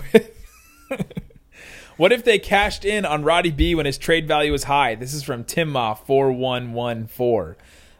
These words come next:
Um, Roddy B's trade value was interesting. There was these ru-, there was rumors at the time of him being putting a package together for Chris Paul, but it had to be a lot of stuff.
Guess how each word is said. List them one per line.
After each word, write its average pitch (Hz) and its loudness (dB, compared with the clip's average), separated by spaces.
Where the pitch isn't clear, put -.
Um, 160 0
Roddy 302 4
B's 349 4
trade 214 2
value 135 0
was 123 -6
interesting. 104 -6
There 160 6
was 160 -2
these 160 -4
ru-, 180 2
there 180 4
was 180 0
rumors 226 2
at 196 0
the 175 -8
time 156 0
of 127 -4
him 147 -4
being 131 -4
putting 156 0
a - -10
package 143 2
together 135 0
for 120 -10
Chris 131 -4
Paul, 147 0
but 139 4
it 151 8
had 180 4
to 190 0
be 180 -2
a 131 2
lot 127 2
of 107 -4
stuff. - -4